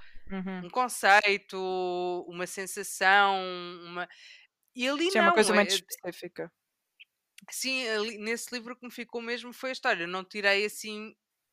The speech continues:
Speaker 2: uma grande, eh, epifania daquele livro ou
Speaker 1: Uhum.
Speaker 2: um grande insight sobre a vida e a condição humana.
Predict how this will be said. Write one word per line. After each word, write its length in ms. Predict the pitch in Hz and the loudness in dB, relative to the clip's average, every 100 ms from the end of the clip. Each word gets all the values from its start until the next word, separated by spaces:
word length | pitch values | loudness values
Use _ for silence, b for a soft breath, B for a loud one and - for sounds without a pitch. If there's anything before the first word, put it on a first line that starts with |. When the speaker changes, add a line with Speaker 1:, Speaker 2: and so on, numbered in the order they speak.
| _ _ _ | _ _ _
Speaker 2:
uma 220 | 196 196 185 | -10 -6 0
grande, 500 | 196 202 208 202 202 202 202 196 190 190 160 - | 4 4 4 -2 -4 0 2 2 0 -4 -6 -10
eh, 480 | - 170 165 160 165 190 | -6 -4 -2 -2 -2 -2
epifania 800 | 185 196 - 190 190 208 208 196 | -4 -8 -2 -2 -2 0 0 0
daquele 440 | 202 - 196 185 | -2 -4 -6 -6
livro 460 | 185 226 226 170 170 | -6 -4 -6 -4 -2
ou 40 | |
Speaker 1:
Uhum. 120 | 170 | 0
Speaker 2:
um 260 | 175 175 175 | -2 -8 -6
grande 360 | 180 190 185 185 | -2 -2 -4 -10
insight 720 | 190 - - 175 180 175 - | -12 -6 2 6 6 2 -6
sobre 340 | - 170 165 170 | -12 -10 -8 -8
a 20 | |
vida 500 | 156 165 185 156 160 | -8 -8 -8 -6 -8
e 60 | |
a 60 | 156 | -8
condição 500 | 165 160 165 175 160 | -10 -12 -14 -12 -10
humana. 340 | 156 151 165 | -8 -8 -8